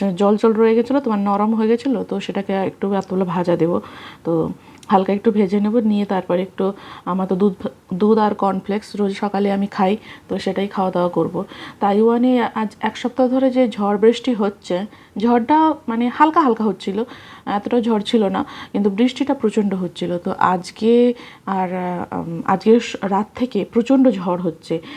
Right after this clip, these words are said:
যেহেতু তাইওয়ানে অন্যান্য ডিস্ট্রিক্টগুলোতে এখানে, উম, যেমন আমাদের, আহ, ওয়েস্ট বেঙ্গল একটা রাজ্য, তার মধ্যে,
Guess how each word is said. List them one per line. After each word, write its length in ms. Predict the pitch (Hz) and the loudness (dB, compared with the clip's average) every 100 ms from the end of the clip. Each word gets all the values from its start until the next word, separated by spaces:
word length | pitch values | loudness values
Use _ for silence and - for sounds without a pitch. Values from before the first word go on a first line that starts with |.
| - | -14
যেহেতু 460 | 165 202 220 226 254 | -2 2 2 2 2
তাইওয়ানে 520 | 254 214 220 226 240 | 2 2 2 2 4
অন্যান্য 580 | 240 220 240 247 262 262 254 - - | 2 2 4 4 4 4 0 -12 0
ডিস্ট্রিক্টগুলোতে 720 | 220 220 - 226 220 185 208 | 0 2 -2 0 0 2 0
এখানে, 300 | 208 233 240 - | 2 0 0 -2
উম, 260 | 202 196 196 | -6 -4 -2
যেমন 240 | 190 208 | 0 2
আমাদের, 320 | 208 202 220 226 | 2 4 4 2
আহ, 520 | 226 - - 180 - | -2 -14 -10 -6 0
ওয়েস্ট 240 | 190 202 208 | 0 2 0
বেঙ্গল 260 | 208 220 | 2 2
একটা 200 | 220 240 | 2 2
রাজ্য, 400 | 220 226 208 202 | 4 4 2 -4
তার 320 | 202 202 196 | -2 -2 -2
মধ্যে, 420 | 202 190 208 226 | -4 -4 2 2